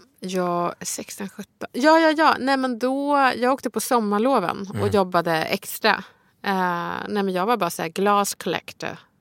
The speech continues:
Speaker 1: Alltså
Speaker 2: Hur då? Hur säger man?
Speaker 1: Glass collector. Alltså jag samlade glas. Jag fick
Speaker 2: Glass
Speaker 1: inte sä-,
Speaker 2: collector.
Speaker 1: glass collector.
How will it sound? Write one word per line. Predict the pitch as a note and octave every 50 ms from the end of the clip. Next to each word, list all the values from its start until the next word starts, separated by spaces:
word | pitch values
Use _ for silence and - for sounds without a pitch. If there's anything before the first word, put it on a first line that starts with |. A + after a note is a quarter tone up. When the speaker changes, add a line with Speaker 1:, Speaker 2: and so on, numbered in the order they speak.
| _ _ _ _ -
Speaker 1:
Alltså | G#3 F3+ - - - E3+ D#3+ D3+ D3 D3 D3+ - _ _ _ _ - -
Speaker 2:
Hur | - D3+
då? | C3+ D3+
Hur | F3 F#3 F#3+ - B2+ C3+
säger | C3 C#3+ C#3+
man? | D3+ F3 F#3+ _ _ -
Speaker 1:
Glass | - G#3 - B3 C4 C4 C4 B3+ - - - - - - _ _ -
collector. | - - A#3+ A#3 A3+ - - - F3 D3 - - _ _ -
Alltså | - G3 - A3
jag | G#3
samlade | - - A3+ G#3+ G#3 G3+ F#3+ G3
glas. | G3 A3 G#3+ F#3 D#3 F3 -
Jag | G3+ F#3+
fick | G#3+ -
Speaker 2:
Glass | - G#3+ -
Speaker 1:
inte | C#3 C#3
sä-, | - G#3+ G3
Speaker 2:
collector. | F#3+ B2 C#3 C#3+ - - - G3 -
Speaker 1:
glass | C4 C#4+ D4 D4+ D4 -
collector. | - - A3 E3+ - - - - - D#3+ F3 G3